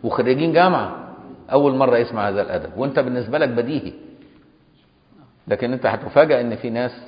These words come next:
ما تعرفش هذا الأدب اللي أنت في النسبة ليك بديهي، لأن أنت ربنا كرمك، نشأت في مدينة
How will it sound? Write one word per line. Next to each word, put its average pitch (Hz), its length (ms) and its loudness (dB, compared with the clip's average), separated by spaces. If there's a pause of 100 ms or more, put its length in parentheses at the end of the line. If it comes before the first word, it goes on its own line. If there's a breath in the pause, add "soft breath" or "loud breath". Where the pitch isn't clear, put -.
(140)
ما 98 80 -6
تعرفش 98 460 0
هذا 98 200 -2
الأدب 95 340 -6
اللي 92 120 -6
أنت 110 140 -6
في - 100 -8
النسبة 110 500 -4
ليك 110 240 -6
بديهي، 87 400 -6
لأن 101 240 -6
أنت 120 180 -6
ربنا 113 400 0
كرمك، 120 380 0 (560 loud breath)
نشأت 104 420 -2
في 98 160 -8
مدينة 95 500 -4